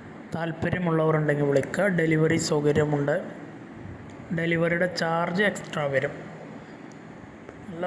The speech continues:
ഉഷാറുള്ള ഒരു ആടുംകുട്ടിയാണ്. ക്രോസിങ്ങിനൊക്കെ വീടുകളിലൊക്കെ വളർത്തിയെടുക്കാൻ പറ്റിയ നല്ല വളർച്ചയുള്ള മുട്ടനാടാണ്.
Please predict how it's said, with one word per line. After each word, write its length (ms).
ഉഷാറുള്ള 540
ഒരു 100
ആടുംകുട്ടിയാണ്. 640
ക്രോസിങ്ങിനൊക്കെ 840
വീടുകളിലൊക്കെ 580
വളർത്തിയെടുക്കാൻ 800
പറ്റിയ 320
നല്ല 340
വളർച്ചയുള്ള 640
മുട്ടനാടാണ്. 580